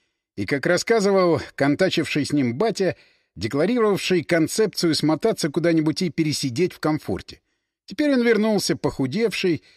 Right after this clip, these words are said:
весь какой-то потасканный, со свежей ссадиной на щеке, в изрядно уже потертой, грязной, местами рваной бойцовской кожаной куртке, которую он считал непременным признаком состоявшегося мужчины. Отсидеться, пересидеть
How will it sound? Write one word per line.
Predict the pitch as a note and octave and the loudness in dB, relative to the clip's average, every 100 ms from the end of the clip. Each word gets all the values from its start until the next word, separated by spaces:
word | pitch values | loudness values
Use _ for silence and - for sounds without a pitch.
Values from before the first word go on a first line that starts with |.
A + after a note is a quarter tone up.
| _ _ | _ _
весь | F3 A#3 | -2 -2
какой-то | - E3 F#3 C#3+ | 0 0 0 -2
потасканный, | G2+ - A#2+ - A3+ G3 - F3 D#3 | -4 -4 -4 -2 0 0 -2 0 0
со | B2+ A2+ | 0 -4
свежей | F3 F3+ C#3+ A#2 | -2 -2 0 -2
ссадиной | - E3 C3 A#2+ | -2 -2 0 0
на | A#2 A2 | 0 -2
щеке, | - B2 A3 G#3 - - _ _ - | -4 -4 -2 -2 -4 -16 _ _ -6
в | A2 | -4
изрядно | B2+ A3 F#3 F#3 | 2 2 2 2
уже | D#3 E3 | 2 2
потертой, | D3+ C#3+ A3 G#3+ - F3 D3 G2+ E2+ | 0 2 2 2 0 2 2 0 -6
грязной, | F2 D3+ G#3 D#3 D3 C3+ | -2 2 2 2 2 2
местами | B2 - G3 E3 | 0 0 0 2
рваной | C3+ B2 F#3 E3+ C3+ | 2 2 2 2 2
бойцовской | B2 C3 F#3+ E3+ - C#3 | 0 0 -2 -2 -2 -2
кожаной | E3+ D3+ E3 D#3+ | -2 0 0 0
куртке, | - D3+ G2 F2 D#2+ _ _ _ _ | -2 -4 -4 -10 -14 _ _ _ _
которую | G#2+ B2 E3 D3 | -4 0 2 2
он | |
считал | C3+ D#3 F3+ E3 | 0 0 2 2
непременным | D3 D3 D#3 E3 F3+ D#3 C3+ | 2 2 2 4 4 4 2
признаком | D3+ G3 E3+ C#3+ D#3 - - _ | 0 2 0 2 0 -2 -10 _
состоявшегося | - - F3+ E3+ C3 C#3 B2+ C#3 | -10 -2 2 2 2 -2 -2 0
мужчины. | C#3+ C#3+ - G2+ D2 - _ _ _ - | 0 0 -2 -4 -8 -14 _ _ _ -10
Отсидеться, | G#2 - A#2 C3+ G#3+ - | -8 -6 -8 -4 -4 -4
пересидеть | A#2 A#2 A2+ - B2+ G3 F3 - | -4 -4 -4 -6 -4 -4 -4 -10